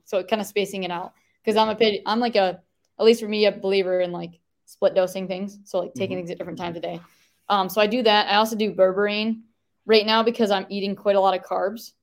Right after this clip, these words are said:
Speaker 1: So I do those with every meal 'cause I, it's not like I have a meal where I have low carbs. Like, I'm, I'm probably at least seventy-five grams of carbs per meal, which is pretty, pretty decent amount, right?
Speaker 2: Yeah.
Speaker 1: And so I do that with every meal. I only have four meals a day, but that's what I do. And then I take fish oil at least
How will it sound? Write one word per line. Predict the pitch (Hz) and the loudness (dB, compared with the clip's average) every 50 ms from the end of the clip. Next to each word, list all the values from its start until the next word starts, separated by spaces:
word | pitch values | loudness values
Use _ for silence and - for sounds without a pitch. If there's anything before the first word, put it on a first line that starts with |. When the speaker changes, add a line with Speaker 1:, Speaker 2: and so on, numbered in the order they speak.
| _ _ _ _ _ | _ _ _ _ _
Speaker 1:
So | - - 208 196 | -4 0 2 2
I | 196 196 | 2 2
do | 185 202 196 | 2 0 0
those | 196 196 190 | 0 0 0
with | 196 190 | 0 -2
every | 202 196 202 | -2 0 -2
meal | 202 202 208 208 | -4 -4 -6 -6
'cause | 208 208 | -4 -2
I, | 202 | -2
it's | - - 185 - | -2 -2 -4 -6
not | 190 | -6
like | 202 190 | -4 -2
I | 190 | -2
have | 185 190 | -2 -2
a | 185 | -4
meal | 180 180 185 185 185 | -4 -4 -4 -2 -2
where | 180 180 | -2 -2
I | 180 180 | -2 -4
have | 180 175 | -4 -4
low | 180 180 175 175 | -4 -4 -4 -4
carbs. | - 180 175 175 190 185 - | -4 -4 -4 -4 -4 -4 -6
Like, | 190 175 170 | -6 -6 -6
I'm, | 170 170 165 165 _ _ _ _ _ _ _ _ _ _ - | -6 -8 -12 -14 _ _ _ _ _ _ _ _ _ _ -8
I'm | 202 202 | -4 0
probably | 220 240 233 | 2 4 4
at | 196 196 | 4 2
least | 208 208 208 | 0 0 0
seventy-five | 196 190 190 196 202 190 185 | -2 -2 -2 -2 -2 -2 -2
grams | 185 190 185 175 | -2 -4 -6 -8
of | 170 180 | -6 -4
carbs | 185 185 170 - - | -4 -4 -6 -8 -10
per | - 180 | -10 -8
meal, | 170 170 175 175 190 202 | -6 -6 -6 -6 -6 -6
which | 196 202 | -8 -12
is | - - | -16 -16
pretty, | _ 180 170 160 - _ _ _ _ _ _ _ - | _ -12 -12 -12 -14 _ _ _ _ _ _ _ -2
pretty | 311 294 190 | 0 0 0
decent | 180 170 175 175 170 | -2 -6 -8 -10 -12
amount, | 156 156 180 - | -10 -8 -8 -6
right? | - 180 180 - - _ _ - | -6 -8 -8 -8 -12 _ _ -10
Speaker 2:
Yeah. | 180 151 107 104 - _ _ - | -8 -8 -8 -8 -12 _ _ -2
Speaker 1:
And | 208 220 208 214 | 0 0 0 2
so | 214 202 | 2 2
I | 196 | 2
do | 196 208 | 4 4
that | 208 214 208 | 4 4 4
with | 202 202 - | 2 2 0
every | 202 202 202 190 | 0 0 0 -2
meal. | 180 180 180 180 180 180 - | -4 -4 -4 -4 -4 -4 -2
I | - 208 | -2 0
only | 220 226 | 0 0
have | 208 196 | 0 0
four | 208 196 202 196 | 0 0 0 0
meals | 196 190 185 175 | 0 0 -2 -2
a | 175 | 0
day, | 175 180 175 170 | 0 0 0 0
but | 170 175 170 170 - | 0 -2 -2 -4 -6
that's | - 185 - - | -10 -10 -6 -2
what | 185 180 | -2 0
I | |
do. | 170 180 180 180 180 | 0 0 0 0 0
And | - 190 190 | -2 -2 -2
then | 190 190 185 185 185 185 175 - _ _ _ _ _ _ _ | -2 -2 -2 -4 -6 -8 -10 -14 _ _ _ _ _ _ _
I | - 220 | 0 2
take | 220 247 240 240 240 - | 6 6 6 6 6 2
fish | 208 190 - 202 | -2 -2 0 0
oil | 202 208 208 214 220 233 233 - - _ _ _ _ _ _ _ _ _ - | 2 2 4 2 2 0 -2 -6 -12 _ _ _ _ _ _ _ _ _ 2
at | 196 190 180 | 2 2 4
least | 196 190 196 196 202 196 196 - - - | 2 0 0 -2 -4 -6 -6 -10 -16 -20